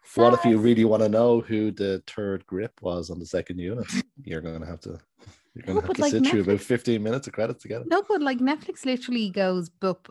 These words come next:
Speaker 2: at, like,
Speaker 1: But you can
Speaker 2: five
Speaker 1: cancel, you can
Speaker 2: seconds.
Speaker 1: X out of it, can't you? You can, you can click out of that and just keep watching the credits.
Speaker 2: Oh, can you?
Speaker 1: Yeah, yeah,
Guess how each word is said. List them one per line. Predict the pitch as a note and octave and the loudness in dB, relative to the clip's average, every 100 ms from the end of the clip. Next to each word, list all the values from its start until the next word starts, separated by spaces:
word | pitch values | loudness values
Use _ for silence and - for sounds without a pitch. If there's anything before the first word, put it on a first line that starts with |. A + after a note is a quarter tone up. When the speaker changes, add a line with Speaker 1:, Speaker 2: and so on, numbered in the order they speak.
| _ - | _ -6
Speaker 2:
at, | F#3 F3+ - | -2 -2 -2
like, | F3 E3 D#3+ - - _ _ _ - - | -4 -4 -6 -12 -20 _ _ _ -20 -2
Speaker 1:
But | G3 F#3 | 2 2
you | F#3+ | 2
can | |
Speaker 2:
five | |
Speaker 1:
cancel, | E3 F#3+ E3+ | 2 2 0
you | C#3 | -2
can | F3+ | 0
Speaker 2:
seconds. | D#3+ | 2
Speaker 1:
X | - F3 | 2 4
out | G3+ | 2
of | A#2+ | 0
it, | |
can't | G2+ F#2 | -4 -6
you? | A2+ - | -8 -10
You | C#3+ | -8
can, | C#3+ D3 - _ _ _ _ _ _ _ _ _ _ _ - | -8 -8 -16 _ _ _ _ _ _ _ _ _ _ _ -12
you | B2+ | -12
can | - | -8
click | E3+ D3 | -4 0
out | B2 C#3 | 2 4
of | |
that | A2 G2+ | 2 0
and | |
just | G#2 - | -8 -8
keep | A#2+ G2+ | -6 -4
watching | G2+ - | -4 -6
the | G#2+ | -10
credits. | A2+ B2+ - - _ - | -6 -8 -10 -20 _ -2
Speaker 2:
Oh, | G3 | -2
can | F3 F#3 | 0 -2
you? | C#4+ A3+ _ _ _ _ _ _ | -2 -4 _ _ _ _ _ _
Speaker 1:
Yeah, | G#2 G2 | -4 -2
yeah, | F#2+ | -4